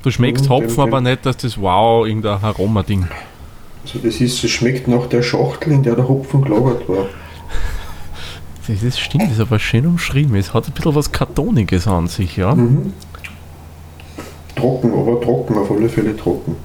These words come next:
Speaker 1: Mhm. Hm. Vom Bierstil konnte ich jetzt fast nicht sagen, was das ist. Ich meine, ich würde mal behaupten, das geht so in die Richtung einen klassischen hellen.
Speaker 2: Mhm.
Speaker 1: Pils ist es für mich nicht.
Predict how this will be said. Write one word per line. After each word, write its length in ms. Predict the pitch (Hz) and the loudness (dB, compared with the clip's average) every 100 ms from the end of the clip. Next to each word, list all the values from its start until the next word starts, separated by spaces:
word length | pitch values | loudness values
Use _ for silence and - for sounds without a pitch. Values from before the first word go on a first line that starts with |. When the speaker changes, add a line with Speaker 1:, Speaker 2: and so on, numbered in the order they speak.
| - | -2
Speaker 1:
Mhm. 380 | 196 98 143 165 - - - - - - - - - - - - 110 | 0 4 4 2 -2 -8 -14 -18 -20 -18 -16 -16 -16 -18 -18 -8 -2
Hm. 140 | 95 - - - - - - 104 | -2 -2 -8 -14 -16 -16 -10 -4
Vom 180 | - 95 | -2 -2
Bierstil 540 | - 143 - - 135 | 2 0 2 0 0
konnte 360 | - 117 156 131 | 2 0 2 0
ich 80 | - | -2
jetzt 100 | - | -6
fast 760 | - - - - - - - | -10 -12 -10 -2 -2 -2 0
nicht 120 | 143 | 0
sagen, 440 | - - 92 131 127 | 0 0 2 2 0
was 140 | 113 | -2
das 220 | - 110 | -2 0
ist. 200 | 123 139 | 0 0
Ich 80 | 104 | 2
meine, 180 | 92 101 | 2 2
ich 120 | 98 | 2
würde 200 | 113 113 | 0 2
mal 140 | 120 110 - - - | 0 0 -4 -16 -4
behaupten, 500 | 117 107 80 - - | 0 2 2 2 0
das 160 | 131 - | -2 0
geht 160 | 123 113 | -2 0
so 80 | 135 | 2
in 80 | |
die 80 | 127 | 2
Richtung 400 | 123 117 - 123 | 0 -2 -2 0
einen 200 | 117 110 - - | 2 0 -2 -6
klassischen 520 | - 73 - - - 113 | 0 0 0 -2 -2 0
hellen. 560 | - 101 113 151 214 - - - - - - - - - | 2 4 4 2 0 -2 -14 -20 -20 -20 -20 -20 -20 -2
Speaker 2:
Mhm. 420 | 120 110 139 156 - - - - - - - - - - - | 0 2 0 0 -8 -18 -20 -20 -20 -20 -20 -20 -20 -12 0
Speaker 1:
Pils 240 | 131 160 | 2 2
ist 180 | 175 165 | 0 2
es 80 | 151 | 0
für 140 | - 139 | 2 2
mich 240 | 143 135 | 2 4
nicht. 460 | 123 127 120 - | 4 4 2 -4